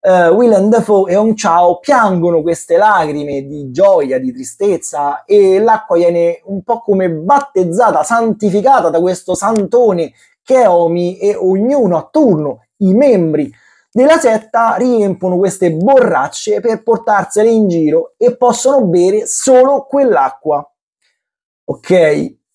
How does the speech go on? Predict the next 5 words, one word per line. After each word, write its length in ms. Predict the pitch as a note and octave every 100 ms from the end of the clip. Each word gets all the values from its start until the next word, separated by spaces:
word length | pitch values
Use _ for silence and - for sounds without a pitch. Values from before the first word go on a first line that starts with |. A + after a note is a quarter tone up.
| - _
Quando, 1000 | C4 D4 A#3+ G3+ F#3 F3 E3+ D#3+ E3 -
mm, 680 | E3+ D#3+ D3+ D3 C#3 B2+ A#2 - _ _ _
durante 1080 | C3+ D#3 F#3 A#3+ G#3 E3 C3+ D3 A#2 A2+ _ _ _ _ _ -
le 200 | F#3+ F3
diverse 1400 | F3 G3 A3 G3+ - - F3+ E3 D#3 D3+ D3+ D3+ C#3+ D3